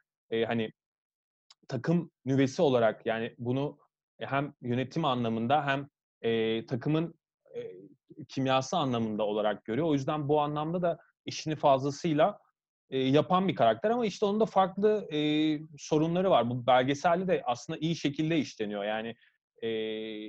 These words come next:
işte, yani biraz, e, fat little boy, e, e, durumu söz konusu ve hakikaten, e, yani bu, bu anlamıyla da çok dalga geçilmiş bir karakter. Üzerine çok gidilmiş.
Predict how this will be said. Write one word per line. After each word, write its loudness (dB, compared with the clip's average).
işte, -20
yani -8
biraz, -2
e, -8
fat -2
little -2
boy, 2
e, -14
e, -8
durumu 0
söz -6
konusu -8
ve 0
hakikaten, -4
e, -14
yani -2
bu, -4
bu -2
anlamıyla -2
da -4
çok -4
dalga 4
geçilmiş -6
bir -8
karakter. -2
Üzerine -4
çok -6
gidilmiş. -8